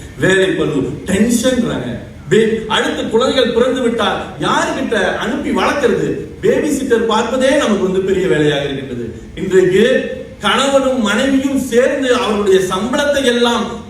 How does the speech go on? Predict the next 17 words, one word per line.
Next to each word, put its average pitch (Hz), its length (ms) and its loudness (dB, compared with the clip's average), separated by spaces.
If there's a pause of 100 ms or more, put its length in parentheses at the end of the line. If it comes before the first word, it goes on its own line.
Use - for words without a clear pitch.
பெரும்பகுதி 311 680 0
எடுத்துக்கொண்டு 262 460 0
இந்த 202 120 -2
பேபி 269 440 0
சிட்டருக்கு 214 520 0
கொடுக்கிறதுக்காகவே 208 1120 -2
இவர்கள் 190 320 0
சம்பாதித்துக் 190 640 0
கொண்டிருக்கின்றார்கள் 156 680 -2 (240)
மலேசியாவை 175 560 2
பொறுத்தவரையிலே. 139 840 -6
இது 226 200 2
எல்லாமே 339 520 2 (140)
தொடர்ந்து 320 400 -2
நமக்கு 269 400 -2
போராட்டம் 320 520 -6
தான். - 380 -6